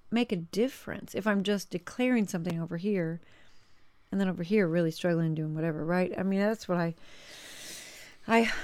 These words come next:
have always hoped and prayed, I think, that people would see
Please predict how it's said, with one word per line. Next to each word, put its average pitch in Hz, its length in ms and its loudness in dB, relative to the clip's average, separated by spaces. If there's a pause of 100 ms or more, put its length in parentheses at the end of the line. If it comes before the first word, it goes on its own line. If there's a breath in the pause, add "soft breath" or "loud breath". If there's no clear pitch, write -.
(520 loud breath)
have 226 160 2
always 240 280 6
hoped 269 400 0
and 180 200 0
prayed, 214 400 0
I 165 160 -2
think, 165 320 -6
that 170 200 -4
people 165 280 -6
would 160 180 -8
see 170 500 -4